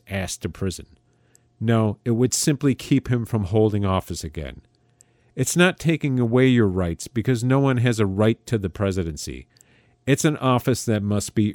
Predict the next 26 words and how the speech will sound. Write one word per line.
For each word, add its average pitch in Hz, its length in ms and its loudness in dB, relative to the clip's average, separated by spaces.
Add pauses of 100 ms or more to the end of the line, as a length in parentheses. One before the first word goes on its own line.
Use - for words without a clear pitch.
earned. 92 460 -4 (640)
In 123 200 2
that 147 260 4
way, 107 420 2
impeachment 139 600 -4
is 107 180 -4
kind 123 300 -2
of 98 80 -4
like 101 180 0
a 90 120 -2 (120)
reverse 104 520 2
job 101 440 0
interview. 78 640 -6 (640)
I 147 80 6
think 156 220 0
people 127 260 0
have 110 160 2
a 95 60 -4
tendency 110 500 -2
to 85 80 -4
forget 92 400 -4
that, 80 300 -10
sometimes 101 640 -4 (140)
kind 104 260 -2
of 82 100 -10
conveniently. 92 720 -4